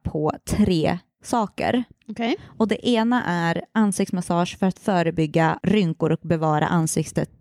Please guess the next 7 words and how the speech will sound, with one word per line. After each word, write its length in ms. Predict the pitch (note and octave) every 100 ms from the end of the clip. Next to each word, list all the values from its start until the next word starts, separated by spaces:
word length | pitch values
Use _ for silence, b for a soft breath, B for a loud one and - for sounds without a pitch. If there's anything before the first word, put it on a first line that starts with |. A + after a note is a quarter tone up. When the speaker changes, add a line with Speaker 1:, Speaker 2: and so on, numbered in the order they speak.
| -
Speaker 1:
ansiktets 840 | F3+ E3 - - - E3 - - -
struktur 640 | - - D#3+ - E3 C#3+
och 140 | - -
form. 400 | D#3+ G3 C#4+ F4+
Det 60 | -
andra 520 | - A#3 G#3 G3+ A3+ - -
är 640 | E3+ E3 D#3+ E3 D#3+ F3+